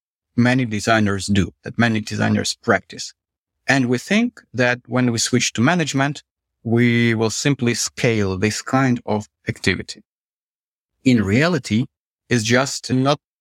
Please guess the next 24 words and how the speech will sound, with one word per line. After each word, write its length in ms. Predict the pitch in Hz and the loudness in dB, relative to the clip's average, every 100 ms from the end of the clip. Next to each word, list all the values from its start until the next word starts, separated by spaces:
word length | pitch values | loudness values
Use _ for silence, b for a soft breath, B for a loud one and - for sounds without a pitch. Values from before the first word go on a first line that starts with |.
| _ _ | _ _
even 260 | 131 127 110 | 0 2 2
the 120 | 107 | 2
largest 480 | 101 110 143 107 - - | 2 2 0 -4 -8 -4
part 240 | 92 - | -4 -4
of 160 | 101 - | -6 -4
management. 520 | 95 98 - 147 - _ _ _ _ 107 | -4 -4 -2 -4 -4 _ _ _ _ 0
And 420 | 107 107 107 107 _ | 2 2 0 -2 _
when 560 | 107 104 110 110 110 110 _ _ | -6 0 2 2 2 -2 _ _
people 580 | - 107 - 101 98 - 110 | -6 -4 0 2 2 -2 -2
are 440 | 104 101 101 104 | 0 2 0 -4
officially 520 | - - 113 104 101 | -4 0 0 2 0
promoted 640 | 95 - 104 101 101 98 - - | 0 0 2 2 0 -6 -10 -10
to 260 | - 98 98 | -6 -2 0
managers, 540 | 131 170 120 110 - | 0 0 -2 -2 -2
to 140 | - | 0
leaders, 480 | 98 156 113 117 - _ _ _ _ | 2 4 2 0 -4 _ _ _ _
they 240 | 113 107 101 | 0 0 0
discover 720 | 98 - 117 117 110 104 98 _ _ - | -2 -2 0 2 0 -2 -6 _ _ -4
a 120 | 101 | 0
lot 200 | 98 104 | 2 0
of 100 | 101 - | -4 -2
other 260 | 120 113 | 0 0
areas, 480 | 110 98 92 85 - | 0 0 -2 -8 -4
like 300 | 104 98 92 | 0 0 -2